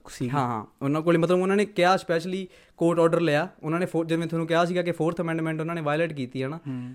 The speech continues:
Speaker 2: ਉਹਨਾਂ ਨੇ ਸਪੈਸ਼ਲੀ ਅੱਠ ਕਾਂਗਰਸਮੈਨਾਂ ਨੂੰ ਦੱਸ ਕੇ ਉਹ
Speaker 1: ਹੂੰ।
Speaker 2: ਸਪੈਸ਼ਲੀ as a ਰਾਈਟਸ ਬਣਾਏ,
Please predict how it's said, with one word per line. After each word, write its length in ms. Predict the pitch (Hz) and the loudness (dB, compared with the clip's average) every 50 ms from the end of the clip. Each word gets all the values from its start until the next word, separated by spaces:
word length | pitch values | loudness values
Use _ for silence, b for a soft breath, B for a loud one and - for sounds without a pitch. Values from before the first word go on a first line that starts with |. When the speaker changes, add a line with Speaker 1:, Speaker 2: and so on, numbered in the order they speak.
| 120 - | -6 -2
Speaker 2:
ਉਹਨਾਂ 140 | 156 170 185 | 0 2 2
ਨੇ 80 | 196 | 0
ਸਪੈਸ਼ਲੀ 540 | 190 - - 175 185 180 202 208 214 214 - - 160 | 0 2 2 2 2 2 2 -2 -2 -2 0 2 2
ਅੱਠ 160 | 165 160 - | 0 2 0
ਕਾਂਗਰਸਮੈਨਾਂ 680 | 170 - - 175 170 165 175 175 180 180 170 165 165 | -8 -2 0 0 0 0 -2 -2 -2 -2 -2 -2 -2
ਨੂੰ 120 | 165 165 160 | -2 -2 0
ਦੱਸ 200 | 151 143 135 - | -2 -2 -2 -4
ਕੇ 160 | - - 151 | -6 -6 -6
ਉਹ 380 | 147 - _ _ _ _ _ - | -6 -8 _ _ _ _ _ -10
Speaker 1:
ਹੂੰ। 120 | - 151 | -10 -10
Speaker 2:
ਸਪੈਸ਼ਲੀ 440 | 131 - 160 156 156 180 185 180 170 | -4 -2 -2 -2 -2 -2 -2 0 0
as 120 | 165 165 175 | 0 2 0
a 40 | 180 | 2
ਰਾਈਟਸ 280 | 165 151 151 147 147 - - | 2 2 0 0 -2 -8 -6
ਬਣਾਏ, 340 | 147 147 156 147 127 131 | -4 -2 0 2 0 0